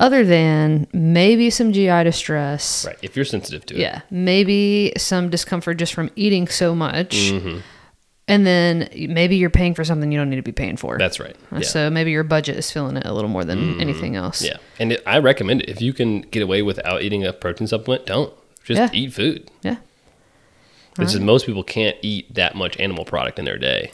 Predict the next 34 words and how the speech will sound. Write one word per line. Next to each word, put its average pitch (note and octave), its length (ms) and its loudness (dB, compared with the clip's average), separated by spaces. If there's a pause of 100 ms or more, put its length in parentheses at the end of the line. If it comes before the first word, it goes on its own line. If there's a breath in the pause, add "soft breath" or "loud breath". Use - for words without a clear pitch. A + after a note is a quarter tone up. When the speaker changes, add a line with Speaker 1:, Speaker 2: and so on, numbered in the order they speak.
(180)
Speaker 2:
And F2 140 -8
so - 80 -6
they're F2 60 -2
Speaker 1:
Sure. E3+ 120 0
Speaker 2:
getting F#2 340 -2
protein E2+ 480 -4
from D#2+ 420 -8 (120)
breads F#2 560 0
and E2 240 -6
vegetables F2 640 -4
and E2+ 380 -8
fruits. G2+ 400 -4 (560 loud breath)
And G2 160 -4
even A2 180 -4
though G#2 100 2
they're G2 160 -2
marginal, F#2 600 -4
they're F#2 140 -4
just G2+ 260 -6
not F#2+ 240 -6
that D2+ 200 -6
useful F2 400 -10
for F2 180 -10
the D#2+ 80 -10
body F#2 340 -6
in F#2+ 80 -10
terms F2 300 -8
of - 220 -10
muscle F#2 360 -4
growth G#2 460 0 (440 soft breath)
or G#2+ 200 0
Speaker 1:
Sure. G2+ 80 2
Speaker 2:
muscle G2 200 2
rebuilding. G2 480 -2